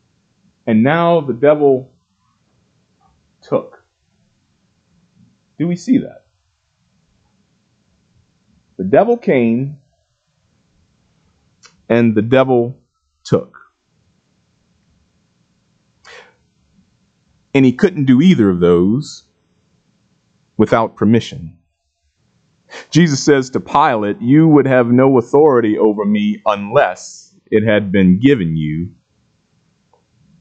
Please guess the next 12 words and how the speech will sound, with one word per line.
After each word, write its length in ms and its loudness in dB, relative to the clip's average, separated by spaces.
from 240 -2
above." 400 -4
And 120 -6
so 100 2
we're 100 4
reminded 880 -2
that 140 0
this 160 0
is 100 -2
not 220 0
some 220 0
offshoot. 600 -2